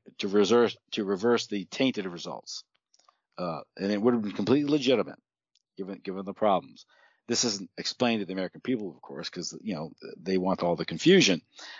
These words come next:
Uh, but nevertheless, it wasn't an insurrection. It was a protest regard-,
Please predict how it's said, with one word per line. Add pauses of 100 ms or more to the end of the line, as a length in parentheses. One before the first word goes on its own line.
(140)
Uh,
but
nevertheless,
it
wasn't
an
insurrection.
It
was
a
protest
regard-,